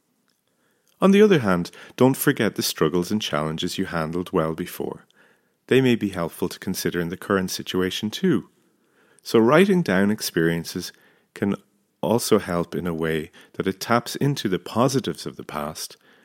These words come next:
and helps you make peace with past struggles. In counselling, we see someone suffering from anxiety,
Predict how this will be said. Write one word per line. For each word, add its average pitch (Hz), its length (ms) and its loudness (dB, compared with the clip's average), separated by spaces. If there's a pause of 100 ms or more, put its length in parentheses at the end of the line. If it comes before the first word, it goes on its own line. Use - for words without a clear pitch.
(160)
and 101 120 -8
helps 104 240 -2
you - 60 0
make - 240 -2
peace - 460 -2 (280)
with 90 180 -10
past 76 380 -6
struggles. - 680 -10 (1300)
In 131 140 -4
counselling, 170 560 4
we 127 120 6
see 101 380 0
someone 92 400 0
suffering 92 480 0
from 90 200 0
anxiety, 92 800 0